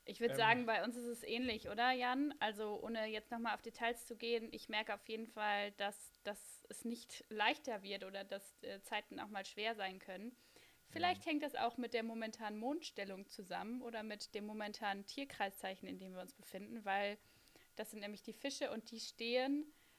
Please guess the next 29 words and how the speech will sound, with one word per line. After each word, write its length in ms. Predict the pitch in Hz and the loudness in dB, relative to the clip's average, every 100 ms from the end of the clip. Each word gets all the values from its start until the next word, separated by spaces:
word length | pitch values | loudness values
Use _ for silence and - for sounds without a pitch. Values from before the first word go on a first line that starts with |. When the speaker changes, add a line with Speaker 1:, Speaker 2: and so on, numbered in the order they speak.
| _ | _
Speaker 1:
tatsächlich 520 | - 233 233 220 220 | -6 -2 -2 -4 -2
auch 120 | - 208 | -4 -4
für 180 | - | -4
ganz, 240 | 233 220 - | -2 -2 -2
ganz 160 | 208 | -8
viel 420 | - 220 214 208 214 | -8 -6 -4 -4 -6
Veränderung. 1000 | - - 220 233 208 - 196 196 196 - - _ - - | -4 -2 -2 -2 -4 -4 -6 -6 -12 -16 -20 _ -14 0
Und 160 | 240 | 2
das 140 | 247 262 | 4 8
merke 340 | 262 302 294 | 10 10 8
Speaker 2:
Entschuldigung. 340 | 233 196 165 - _ _ _ _ - | -4 -8 -12 -16 _ _ _ _ -10
Speaker 1:
Bitte? 260 | 214 277 403 - - - _ _ _ _ _ _ _ | -2 -2 -4 -12 -20 -20 _ _ _ _ _ _ _
Speaker 2:
Entschuldigung, 600 | 101 - 101 92 92 120 | -16 -14 -14 -14 -12 -14
ich 140 | - - | -16 -16
bin 100 | 101 | -14
ein 100 | 101 | -14
Fisch 340 | - 185 - _ _ - | -12 -14 -14 _ _ -20
vom 140 | 156 | -20
Sternzeichen 580 | - 156 151 165 160 185 | -14 -14 -12 -12 -14 -12
her. 240 | 180 233 - | -12 -12 0
Speaker 1:
Bist 320 | 320 494 - | 4 4 2
du? 240 | 226 196 196 _ _ _ _ _ - - - _ _ _ _ _ | -4 -4 -8 _ _ _ _ _ -20 -20 -20 _ _ _ _ _
Ja, 120 | 339 | 2
das 120 | 277 226 | 2 2
ist 140 | 233 | 0
ja 80 | 233 | 0
nichts 180 | 208 - | 0 -2
Schlechtes. 200 | 359 427 | 0 2
Speaker 2:
Ja. 300 | 233 196 190 | 0 -2 -4